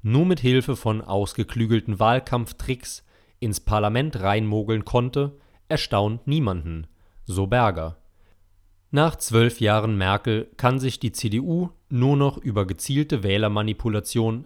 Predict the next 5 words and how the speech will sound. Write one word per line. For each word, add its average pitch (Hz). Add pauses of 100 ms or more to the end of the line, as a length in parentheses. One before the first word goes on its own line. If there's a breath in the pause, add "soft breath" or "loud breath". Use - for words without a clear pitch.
an 101
der 101
Regierung 110
halten. 87 (1600)
Kapitalismus, 143